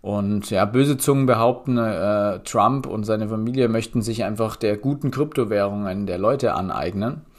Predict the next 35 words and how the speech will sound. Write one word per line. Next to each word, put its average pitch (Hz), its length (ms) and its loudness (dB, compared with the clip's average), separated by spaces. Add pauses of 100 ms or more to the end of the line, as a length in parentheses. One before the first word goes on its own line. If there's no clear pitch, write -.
(440)
und 92 380 -6
machen 104 300 -2
das 101 140 -4
eben 98 220 -6
über 95 220 -6
diese 101 240 -6
Schiene. 110 500 -8
Also 95 440 -6 (480)
auch 104 180 2
der, 101 480 2
der 98 160 0
Sohn 113 240 0
von 135 200 -2
Trump 131 360 2
hat 117 160 -4
anscheinend 110 480 -4
auch 131 160 2
einen 151 120 0
Meme-Coin 143 380 0
am 131 120 -2
Start, 127 580 4
der 101 60 -4
soll 110 260 -2
dann 110 140 -2
über 101 180 0
Ethereum 127 540 -2
laufen. 117 440 4
Also 95 200 -4
es 95 160 -4
ist, - 180 -8 (1200)
es 135 180 -2
ist - 160 2
alles 123 320 2
wirklich 131 320 2
ein 113 100 -4